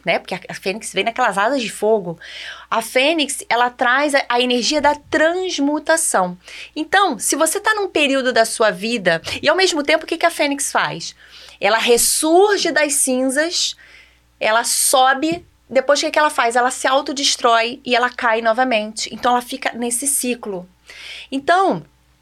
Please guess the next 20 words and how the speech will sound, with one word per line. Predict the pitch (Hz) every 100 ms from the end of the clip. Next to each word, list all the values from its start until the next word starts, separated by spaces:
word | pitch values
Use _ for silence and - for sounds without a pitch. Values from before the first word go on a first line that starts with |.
| - -
uma | 226
pessoa | 247 254 302
tatua | 311 320 311
uma | 320 330
fênix, | 339 269 226 190 - - -
a | 349
vida | 320 359 330
dela | 254 285
vai | 311
ser | 311 330
de | 330
altos | 294 311 311
e |
baixos. | 254 240 285 - 185 180 - _ _ - - -
Por | - 392
quê? | 392 359
Porque | 311 294
ela | 349 339
vai | 277 339 415
per-, | 403 339 349